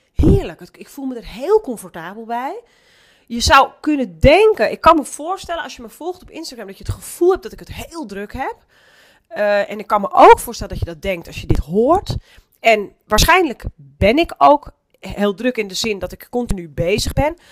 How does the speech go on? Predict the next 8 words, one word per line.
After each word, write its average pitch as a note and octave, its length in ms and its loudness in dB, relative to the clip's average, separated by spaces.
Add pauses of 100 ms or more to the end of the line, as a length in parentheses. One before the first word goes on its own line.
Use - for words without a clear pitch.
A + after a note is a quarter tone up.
(200)
Maar B3 120 4
het C4 120 0
voelt D4+ 300 -2
dus G3 180 -12
niet A#3+ 600 6 (180)
als, - 460 4 (360)
als, B3+ 460 2
ehm, A3 420 -4